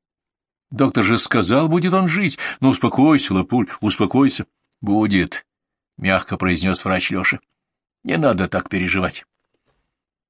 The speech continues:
«Не понять вам, ребята, не понять. Может, и хорошо, что не понять. Дай Бог, чтобы нелюбимый Игореша, нет, это молодой, но уже грамотный врач Алексей, никогда не поняли того, что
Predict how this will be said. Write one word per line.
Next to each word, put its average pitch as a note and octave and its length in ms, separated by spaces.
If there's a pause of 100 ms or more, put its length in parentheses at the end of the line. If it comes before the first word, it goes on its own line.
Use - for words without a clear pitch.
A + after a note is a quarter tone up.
(100)
«Не F#3 160
понять F#3 720
вам, D3+ 260
ребята, D3 880
не C3 160
понять. C3+ 640 (1000)
Может, B2 220
и - 40
хорошо, B2 380
что - 180
не G2 100
понять. F#2+ 520 (680)
Дай - 200
Бог, D3 240
чтобы C3 260
нелюбимый C3 720
Игореша, C#3 840 (480)
нет, G#2 180
это G2+ 120
молодой, B2+ 560
но A#2+ 80
уже A2+ 160
грамотный A2+ 520
врач A#2 280
Алексей, C3 480 (220)
никогда C3+ 580
не B2 160
поняли A#2 420
того, A2+ 220
что A2 260